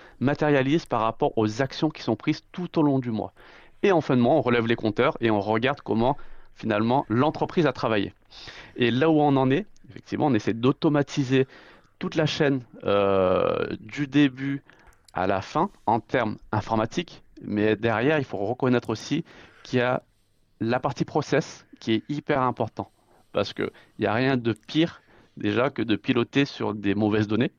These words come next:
Ça, c'est une première chose, parce qu'on prend des décisions et des actions par rapport à ce qu'on consulte. Et, euh, et par rapport à ça, c'est vraiment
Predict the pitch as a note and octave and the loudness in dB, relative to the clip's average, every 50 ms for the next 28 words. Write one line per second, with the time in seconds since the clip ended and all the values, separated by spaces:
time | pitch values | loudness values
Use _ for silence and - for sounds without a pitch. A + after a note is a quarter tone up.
0 | _ - G2 F#2+ - - - - - - - F#2 F2+ F2+ - - - - - - | _ -18 -18 -16 -18 -16 -16 -14 -14 -10 -8 -6 -6 -4 -2 -4 -4 -6 -8 -8
1 | - G2+ G2 - - G#2+ G#2+ G#2+ G#2 G#2+ A2 C3 C#3+ - - - C#3+ C3+ C#3 C#3 | -6 -6 -4 -2 -2 0 2 2 0 0 0 -2 0 2 2 2 2 2 2 2
2 | C3 B2+ - - - - - - - _ _ - A2 G2+ A2+ A2 G#2+ G#2+ C#3 C3+ | 0 0 -4 -10 -18 -20 -20 -20 -20 _ _ -6 -2 2 2 2 2 2 -2 -4
3 | - - - D3 C3 B2 - - G#2 F#2 F#2+ F#2+ - A2+ A2 G2+ G#2 - - F#2 | -4 -2 -2 0 0 0 -2 0 0 2 0 0 0 0 0 0 2 2 2 2
4 | F2+ F2 - - - F#2 G2 F#2 F#2 - - A2+ G#2 - F#3 - - - - _ | 2 0 -2 -6 -6 -4 -4 -4 -4 -4 -4 -4 -4 -4 -6 -8 -10 -16 -20 _
5 | _ _ _ _ _ _ _ _ _ _ _ _ _ _ _ - - - - - | _ _ _ _ _ _ _ _ _ _ _ _ _ _ _ -20 -20 -20 -20 -20
6 | - - - _ - G2 A2 G#2+ G#2+ G#2+ G#2 G2+ G2 F#2+ F#2+ G2 - - D3 - | -20 -20 -20 _ -2 0 2 2 4 2 2 2 2 2 2 2 2 0 0 0
7 | D3+ C3 A2+ G#2+ - A2+ G#2 G2 - - - C3 D3 - - - - - - - | 2 0 0 2 2 2 0 0 0 -2 -2 -2 -2 -4 -8 -14 -20 -20 -20 -20
8 | - - - - - - G#2+ G2+ G#2 A2+ A#2+ A#2+ B2+ - | -20 -20 -20 -8 -4 -2 -2 0 0 0 0 0 -2 -4